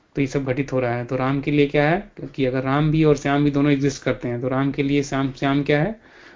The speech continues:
वो रियलिटी है, क्योंकि श्याम भी एग्जिस्ट कर रहा है उनके चित्त पे। और ये दुनिया जो है पूरी जो, पूरा जो जगत है, वृक्ष, पेड़, पौधे, लैपटॉप, सब कुछ एग्जिस्ट कर रहा है, तो सब कुछ जो है वो रियलिटी है, लेकिन ऑब्जेक्टिव रियलिटी है, एब्सोल्यूट ट्रुथ नहीं है।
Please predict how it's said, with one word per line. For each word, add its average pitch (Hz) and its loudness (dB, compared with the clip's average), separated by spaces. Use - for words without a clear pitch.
वो 139 2
रियलिटी 131 0
है, 117 -4
क्योंकि 151 0
श्याम 151 2
भी 175 4
एग्जिस्ट 156 0
कर 165 4
रहा 151 2
है 139 2
उनके 139 0
चित्त 135 -8
पे। 131 -6
और 127 0
ये 135 2
दुनिया 139 2
जो 147 4
है 143 4
पूरी 147 2
जो, 139 0
पूरा 139 2
जो 131 0
जगत 131 0
है, 131 0
वृक्ष, 131 -2
पेड़, 131 -2
पौधे, 127 -2
लैपटॉप, 123 -4
सब 170 -2
कुछ 165 0
एग्जिस्ट 139 0
कर 127 0
रहा 123 -2
है, 120 -6
तो 123 -8
सब 139 -4
कुछ 160 -4
जो 151 0
है 160 2
वो 165 2
रियलिटी 147 2
है, 147 2
लेकिन 139 0
ऑब्जेक्टिव 143 -2
रियलिटी 120 0
है, 131 -6
एब्सोल्यूट 190 0
ट्रुथ 196 0
नहीं 175 6
है। 113 -4